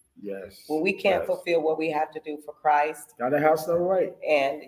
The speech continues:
Speaker 2: you know, money, the Bible says money answers all things. So,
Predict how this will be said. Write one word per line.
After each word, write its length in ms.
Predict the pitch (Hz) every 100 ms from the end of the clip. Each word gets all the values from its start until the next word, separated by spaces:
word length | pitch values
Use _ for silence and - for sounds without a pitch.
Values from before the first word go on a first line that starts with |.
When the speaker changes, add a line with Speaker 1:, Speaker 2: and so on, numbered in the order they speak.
| -
Speaker 2:
you 120 | 165
know, 180 | 160 147
money, 380 | 147 160 160
the 100 | 160
Bible 260 | 151 147 151
says 240 | 156 156
money 280 | 151 147 147
answers 400 | 143 143 147 147
all 260 | 143 147 143
things. 340 | 147 147 165
So, 600 | 196 185 180 180 175 175